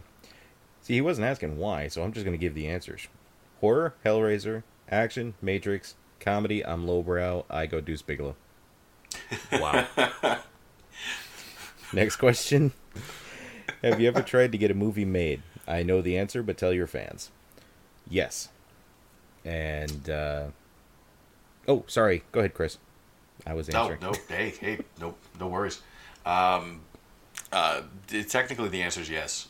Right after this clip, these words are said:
Speaker 3: uh, but not yet. But yes.
Speaker 1: <laughs>
Speaker 2: Uh, t-, t-, te-, technically, yeah, but we're not getting into that, so no.
Speaker 1: Yes, uh, for me, it's a yes. I tried to make, uh, I had a great idea,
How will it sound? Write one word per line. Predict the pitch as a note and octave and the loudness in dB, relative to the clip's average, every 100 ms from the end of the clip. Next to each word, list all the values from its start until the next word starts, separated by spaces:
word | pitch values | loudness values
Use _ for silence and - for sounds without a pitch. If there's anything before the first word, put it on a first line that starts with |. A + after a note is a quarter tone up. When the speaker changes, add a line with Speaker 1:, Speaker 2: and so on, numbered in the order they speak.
| - | -14
Speaker 3:
uh, | D#2+ D#2 D2+ - - | -12 -10 -10 -12 -12
but | D#2+ | -12
not | D2+ C2 | -10 -10
yet. | - - - - - | -12 -16 -20 -20 -14
But | - - - - - | -12 -14 -20 -20 -10
yes. | E2+ - - - - - - - - - - - - - - - - - B2 | -8 -8 -10 -14 -20 -20 -20 -20 -20 -20 -20 -20 -20 -20 -20 -20 -20 -10 -8
Speaker 1:
<laughs> | - B2+ - - - - - | -6 -8 -8 -12 -14 -18 -10
Speaker 2:
Uh, | F2 - - | -10 -10 -14
t-, | - - | -14 -14
t-, | - - - | -20 -18 -6
te-, | F#2+ - - | -4 -4 -4
technically, | G2 - G#2+ G2+ G2 F2 | -4 -4 -6 -4 -4 -6
yeah, | - F2 F2 | -4 0 2
but | F#2 F2 - | 0 -6 -8
we're | F#2 | -8
not | E2 D#2+ | -6 -6
getting | - - | -8 -8
into | D#2+ D2+ | -8 -6
that, | C#2+ C#2+ - - - - - | -6 -6 -8 -20 -20 -20 -12
so | - E2 | -4 -4
no. | D2 - - - - - - - _ - - G#2 | -4 -10 -18 -20 -20 -20 -20 -20 _ -20 -12 0
Speaker 1:
Yes, | A2+ E2+ - G2 | 2 2 -2 -2
uh, | F2+ E2+ E2+ D#2+ | 0 0 -2 -4
for | F#2 | -4
me, | F#2+ A2 A2+ G2+ - | -2 0 -2 -4 -10
it's | G2+ | -8
a | A2 | -2
yes. | E2 E2 E2 - - | 0 0 -2 -10 -10
I | D2+ D#2 D#2+ D#2+ D#2+ D#2 - - | -8 -4 -4 -4 -4 -6 -10 -4
tried | F2+ F2+ | 0 0
to | F#2 | 0
make, | F#2+ F2 - | -2 -2 -2
uh, | G2 F2+ F2+ F#2 - - | 0 0 -2 -6 -10 -8
I | |
had | E2 F#2 | -2 -2
a | D#2 | -2
great | E2+ F2 F#2+ | -2 -2 0
idea, | F#2+ F#2 F2+ F2+ A#2 | 0 -2 -4 -4 -4